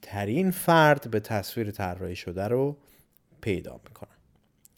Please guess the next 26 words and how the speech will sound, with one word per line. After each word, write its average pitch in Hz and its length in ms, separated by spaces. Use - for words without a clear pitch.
دومین 190 420
سیستم، 180 440
سیستم، 147 760
سیستم 113 380
های 113 180
برای 104 220
برنامه 92 480
ریزیه. 87 400
در 131 160
این 175 120
سیستم 196 420
ها 139 140
با 135 120
توجه 117 680
به 117 160
پارامترها 101 840
و 85 120
شرایطی 104 480
که 107 80
به 90 100
سیستم 90 380
داده 87 220
می‌شه، 113 520
هوش 147 240
مصنوعی 110 500
می‌تونه 127 280